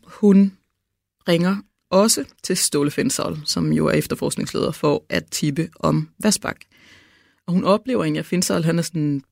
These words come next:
positiv omkring, øh, hendes tip, og, øh,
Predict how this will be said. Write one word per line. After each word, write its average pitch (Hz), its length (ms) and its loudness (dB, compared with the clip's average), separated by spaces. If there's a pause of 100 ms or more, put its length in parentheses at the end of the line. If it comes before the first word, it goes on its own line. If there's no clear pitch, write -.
(160)
positiv - 580 0
omkring, - 640 -8 (180)
øh, 165 120 -6
hendes 156 240 -4
tip, 269 220 4 (320)
og, 151 680 2
øh, - 380 -2